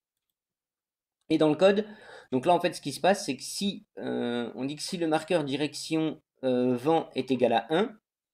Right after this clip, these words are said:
et que le timer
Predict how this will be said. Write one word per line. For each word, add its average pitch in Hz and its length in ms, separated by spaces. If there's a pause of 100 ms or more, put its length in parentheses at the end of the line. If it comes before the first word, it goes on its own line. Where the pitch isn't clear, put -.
(1500)
et 151 200
que 143 480
le 143 180
timer 160 460